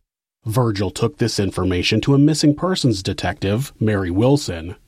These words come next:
and she agreed to help. They drove Tony around some of the nicer areas in town that had houses like he described, but they never found the right house.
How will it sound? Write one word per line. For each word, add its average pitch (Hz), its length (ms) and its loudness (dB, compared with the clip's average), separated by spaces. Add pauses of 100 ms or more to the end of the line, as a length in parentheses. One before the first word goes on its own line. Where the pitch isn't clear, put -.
(100)
and 156 140 2
she 190 240 0
agreed 120 340 0
to - 100 -2
help. 110 400 -4 (580)
They 113 160 0
drove 110 420 2
Tony 98 320 0
around 101 400 0
some 156 140 2
of 165 140 2
the 175 60 6
nicer 165 460 2
areas 147 460 4
in 127 100 2
town 147 360 2
that 127 100 0
had 120 160 0
houses 131 480 0
like 98 200 -2
he - 80 -4
described, 92 720 -2
but 113 120 -6
they 139 120 4
never 156 300 2
found 98 320 -2
the 92 80 -2
right 85 240 -4
house. - 580 -4